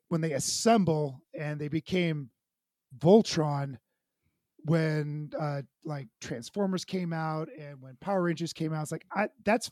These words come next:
familiar to me. So I, I've always been f-, just mesmerized by that, that art style. And every once in a while, I would go get,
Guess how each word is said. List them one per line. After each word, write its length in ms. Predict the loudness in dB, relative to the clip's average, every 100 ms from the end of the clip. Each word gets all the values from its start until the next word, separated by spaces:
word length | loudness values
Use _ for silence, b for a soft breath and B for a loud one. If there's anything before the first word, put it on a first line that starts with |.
| -2
familiar 460 | 2 4 2 0
to 160 | -6 -10
me. 160 | -10
So 320 | -6 -4 -4 -6 _ _ _ _ _ -8
I, 360 | -8 0 4
I've 100 | 6
always 400 | 8 8 6 2
been 280 | 0 0 0
f-, 220 | -4 -18 _ _
just 400 | -4 -2 -2 -4 -14 -14
mesmerized 720 | -2 0 0 0 -4 -4 -6
by 160 | -8 -8
that, 260 | -8 -10 -14 _ _
that 160 | -14 -12 -2
art 280 | 4 4 2
style. 500 | -6 -6 -4 -6 -8 _ _ _ _ _ -2
And 380 | 2 4 2 0 -6
every 200 | 2 6
once 180 | 8 8
in 60 | 8
a 40 |
while, 160 | 10 10
I 100 | 10
would 180 | 10 10
go 180 | 8
get, 460 | 8 6 2 -2 -12